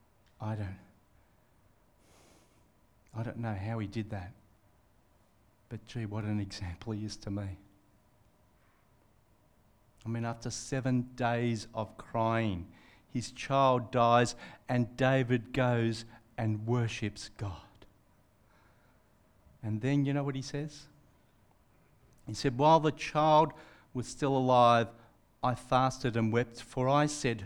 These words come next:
'Who knows whether the Lord will be gracious to me that the child may live?' But now that he is dead,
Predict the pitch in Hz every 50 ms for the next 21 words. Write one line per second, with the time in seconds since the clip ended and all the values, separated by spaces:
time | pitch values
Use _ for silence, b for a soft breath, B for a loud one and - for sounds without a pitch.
0 | - - 202 208 208 202 180 170 165 143 107 92 85 87 - - 117 123 127 117
1 | 120 113 113 120 117 127 131 139 139 127 120 117 107 113 107 107 - 117 127 131
2 | 127 - - 135 135 - - - 127 120 113 110 110 110 107 107 107 b b b
3 | b b b b b b b b b b b - 101 - 117 107 - - - 117
4 | 110 110 107 104 107 107 107 101 98 92 82 - - - - _ _ _ _ _
5 | _ _ _ _ _ _ _ _ b b b b b b b b _ _ - -
6 | - - 113 120 127 139 139 131 135 117 113 120 120 110 - - - 104 90 82
7 | 78 -